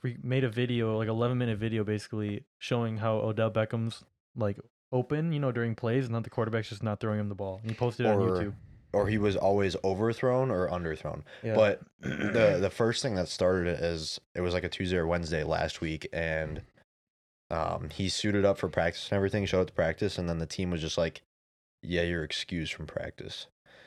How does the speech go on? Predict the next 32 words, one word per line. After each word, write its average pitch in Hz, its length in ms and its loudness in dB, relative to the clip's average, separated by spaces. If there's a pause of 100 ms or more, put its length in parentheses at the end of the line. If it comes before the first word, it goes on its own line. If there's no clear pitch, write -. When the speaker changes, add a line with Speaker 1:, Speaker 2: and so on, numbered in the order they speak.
(120)
Speaker 1:
Well, 143 100 0
yeah, 160 80 4
Speaker 2:
So - 20 4
Speaker 1:
it's 98 80 4
Speaker 2:
he 104 60 4
was 98 60 6
Speaker 1:
because 143 100 6
the 117 60 6
Speaker 2:
like, - 80 6
Speaker 1:
video 127 220 4
already 123 180 0
came 120 180 -2
out. 131 180 -2 (360)
Speaker 2:
No, 95 260 2 (200)
that 95 240 4
video 101 420 4
got 85 280 2
posted 80 720 -2 (280)
at 85 220 0
when, 90 260 -2 (120)
after 90 300 0
he 92 80 -2
got 82 140 0
put 82 100 -2
on 76 80 -2
the 80 60 -4
waivers 78 500 -6 (180)
from 80 100 -4
his 78 100 -4
dad. - 180 -4
Speaker 1:
No. 110 440 0 (500)
Speaker 2:
Mm-hmm. 78 300 -8